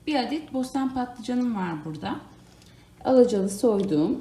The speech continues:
böyle yuvarlak şekilde doğradım ve tuzlu suda bekletiyorum şu an.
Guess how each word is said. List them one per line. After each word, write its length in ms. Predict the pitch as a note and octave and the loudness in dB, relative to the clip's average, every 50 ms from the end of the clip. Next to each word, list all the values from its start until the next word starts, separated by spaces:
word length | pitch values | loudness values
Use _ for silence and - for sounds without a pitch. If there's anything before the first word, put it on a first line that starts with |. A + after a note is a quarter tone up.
| - - - | -6 -4 0
böyle 300 | A#3+ A3 G#3+ G3+ G#3 A3+ | 0 0 2 2 0 0
yuvarlak 760 | C4+ E4 D4+ D#4 C#4 B3 A#3 G#3+ G#3 G3 F#3+ F3 E3 - - | 0 0 0 0 0 2 2 0 0 0 0 0 -2 -4 -6
şekilde 540 | - D#3 - - - D#3+ D3+ D3+ D3 C#3+ | -8 -10 -6 -4 -4 -2 -2 -2 0 4
doğradım 600 | A3+ B3 A#3+ A#3 G3 F3+ E3 - G3+ C4 F#4+ D4+ | 6 6 8 6 6 2 0 0 0 2 4 4
ve 140 | B3 C#4 - | 2 2 0
tuzlu 260 | - A#3+ G#3+ F#3+ F#3+ | -4 -4 -4 -2 -4
suda 320 | F#3 - F3 F3 A#3+ C4+ A3+ | -4 -6 0 2 2 4 4
bekletiyorum 720 | A3+ G#3+ G#3+ - G3 F#3 F#3+ - - F#3 E3 D3+ D3+ D3+ | 2 0 0 -2 -4 -4 -4 -4 -4 -2 0 0 0 -2
şu 180 | - - - D3 | -2 -6 -6 -4
an. 260 | D3+ F3+ C4+ D#4 | -2 -2 -2 -4